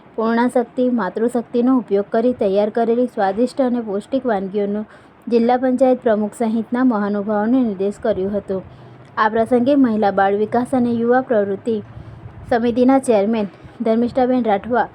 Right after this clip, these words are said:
જિલ્લા પંચાયત કારોબારી અધ્યક્ષ શર્મિલાબેન રાઠવા, નસવાડી તાલુકા પંચાયત પ્રમુખ ભાવનાબેન ભીલ, મામલતદાર, તાલુકા વિકાસ અધિકારી, પૂર્વ એસ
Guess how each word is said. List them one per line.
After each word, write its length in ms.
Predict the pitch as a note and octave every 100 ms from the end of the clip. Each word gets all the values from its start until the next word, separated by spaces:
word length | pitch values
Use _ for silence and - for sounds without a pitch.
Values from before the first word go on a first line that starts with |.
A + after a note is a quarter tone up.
| - - -
જિલ્લા 280 | A#3 A#3 A#3
પંચાયત 380 | B3 B3 B3+ B3+ B3
કારોબારી 540 | G3+ G#3 A3 A3 A#3
અધ્યક્ષ 380 | A3 - A3+ -
શર્મિલાબેન 600 | G#3+ F#3+ G3+ G#3 G3+ G#3
રાઠવા, 420 | G#3+ G#3+ A#3+ G3 - - - -
નસવાડી 440 | A#3 A#3 B3+ B3 C4+
તાલુકા 400 | B3 A3 A3 A3+
પંચાયત 440 | A3+ G#3+ A#3 A#3
પ્રમુખ 320 | A#3 A3+ A#3 A3
ભાવનાબેન 560 | A#3 G#3 G#3 G#3+ A3 A3
ભીલ, 300 | B3 B3+ G#3+ - - - -
મામલતદાર, 500 | A#3+ A#3 A#3 A#3 C4
તાલુકા 440 | B3 A3+ G3 G3+ A3+
વિકાસ 360 | A#3 A#3 B3
અધિકારી, 520 | A#3+ G#3+ A3+ A#3 A3+ G#3 - - -
પૂર્વ 240 | B3 A#3+
એસ 240 | B3+ B3+